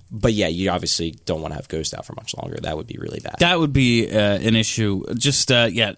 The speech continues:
Speaker 2: I was looking it up. Nick Schultz has played nine games this year, hasn't played since November eleventh.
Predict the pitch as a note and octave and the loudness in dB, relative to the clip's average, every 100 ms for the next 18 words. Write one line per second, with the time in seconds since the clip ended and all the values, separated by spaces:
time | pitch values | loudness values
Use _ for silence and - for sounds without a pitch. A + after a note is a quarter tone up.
0 | - D3 D3 C#3 D3+ D3+ B2+ B2 C3+ F#3 | -2 4 4 4 4 6 6 6 4 4
1 | - E3 D3 - - C3 A#2 A#2 C3+ C3+ | 4 4 4 2 2 4 4 4 6 6
2 | B2 A#2+ A2 A2+ G2 - F#2+ F#2 - - | 6 6 4 2 -2 0 0 0 -4 -12
3 | - D#3 D#3+ - D3+ C#3 B2+ C#3 A#2 B2 | 0 2 4 2 4 2 4 2 2 2
4 | A#2 A2+ G#2 G#2 G2+ F#2 - | 4 4 4 4 4 2 0